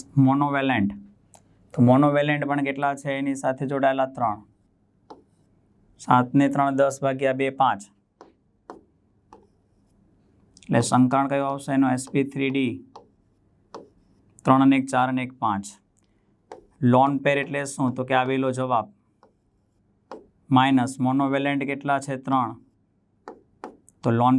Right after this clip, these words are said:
પેર એના થશે કેટલા? બે લોન પેર. અને બોન્ડ પેર કેટલા? તો બોન્ડ પેર બરાબર આવેલો જવાબ પાંચ. માઇનસ, તો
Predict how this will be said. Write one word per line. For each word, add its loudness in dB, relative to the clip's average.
પેર 2
એના -4
થશે -6
કેટલા? -2
બે 2
લોન -2
પેર. -2
અને 6
બોન્ડ 0
પેર -2
કેટલા? -2
તો -8
બોન્ડ -6
પેર -4
બરાબર -2
આવેલો -4
જવાબ -2
પાંચ. -4
માઇનસ, 2
તો -20